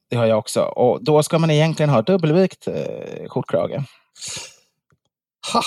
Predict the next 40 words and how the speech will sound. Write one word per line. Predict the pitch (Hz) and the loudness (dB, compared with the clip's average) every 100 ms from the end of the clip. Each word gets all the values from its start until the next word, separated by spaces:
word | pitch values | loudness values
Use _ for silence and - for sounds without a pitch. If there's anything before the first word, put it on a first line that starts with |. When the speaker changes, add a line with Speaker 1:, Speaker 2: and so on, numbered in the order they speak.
| - - | -4 0
Speaker 2:
då | 147 | 4
har | 175 | 6
jag | 151 | 6
lärt | 143 - | 4 2
mig | 135 117 | 0 2
det | 147 202 139 | 2 2 2
faktiskt. | - 107 - - 104 - | 0 -4 -6 -12 -10 2
Speaker 1:
Mhm. | 185 175 | 6 8
Speaker 2:
Eh, | 127 117 170 107 104 101 113 _ _ - | 6 6 2 2 -2 -4 -6 _ _ -2
Speaker 1:
Sen | 147 | 4
håller | 147 175 160 | 6 8 6
han | 151 | 4
ju | 147 | 2
på | 165 | 0
helt | 160 147 | 2 2
den | 147 147 | 2 0
gamla | 160 135 135 | 2 2 0
benämningen | 143 190 214 180 151 131 | 2 2 2 0 0 -2
på | 120 | -2
allting, | 95 - 123 131 | -4 -4 -4 -4
så | 123 | -4
man | 131 131 | -4 0
får | 147 | 2
lite | 139 143 | 2 2
grann, | 139 127 127 | 0 2 2
eh, | 123 117 98 82 76 80 | 2 2 2 0 -2 -4
liksom | 117 113 | -6 -4
ha | 127 117 | -2 0
en | |
liten, | 113 - 113 101 | -2 -2 -4 -4
eh, | 82 - - - - - - _ _ _ _ _ - - | -6 -10 -16 -20 -20 -20 -20 _ _ _ _ _ -12 -6
ordlista | 156 135 131 123 117 113 143 175 - - 143 | -2 0 -2 -4 -4 -2 0 0 0 2 2
för | 123 | 4
att | 131 | 0
förstå | - - 131 | 0 -2 -2
riktigt | 135 - 117 | -2 -4 -6
vad | 120 | -4
han | 123 | -2
menar. | 156 131 147 175 98 117 | -2 -2 0 0 0 0
Eh, | 123 110 123 120 120 | 0 2 2 4 2